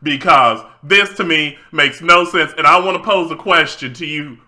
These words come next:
Browns fans out there. Do you think Robert Griffin will succeed with the Browns?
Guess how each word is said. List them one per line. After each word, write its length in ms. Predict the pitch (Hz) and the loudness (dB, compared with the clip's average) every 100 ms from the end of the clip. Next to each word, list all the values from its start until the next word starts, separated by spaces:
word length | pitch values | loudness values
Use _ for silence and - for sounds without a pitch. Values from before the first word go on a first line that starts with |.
| _ | _
Browns 380 | 147 185 165 147 | 2 6 6 4
fans 300 | 160 143 131 | -2 -2 0
out 180 | 131 131 | 0 0
there. 220 | 135 127 - _ 143 | -4 -6 -16 _ -10
Do 240 | 143 202 | -6 -4
you 320 | 202 196 196 | -4 -6 -4
think 460 | 160 160 151 - - _ _ _ - | 2 2 2 -4 -18 _ _ _ -20
Robert 540 | 107 131 156 151 143 | -2 4 6 4 0
Griffin 340 | 147 143 143 120 _ | 0 -2 -4 -12 _
will 320 | 117 156 151 | -2 2 2
succeed 720 | 147 143 120 151 123 117 113 _ _ | -2 -10 -12 -8 -8 -8 -10 _ _
with 260 | 123 127 123 | -8 -6 -6
the 60 | 123 | -8
Browns? 560 | 113 98 92 _ _ | -6 -8 -12 _ _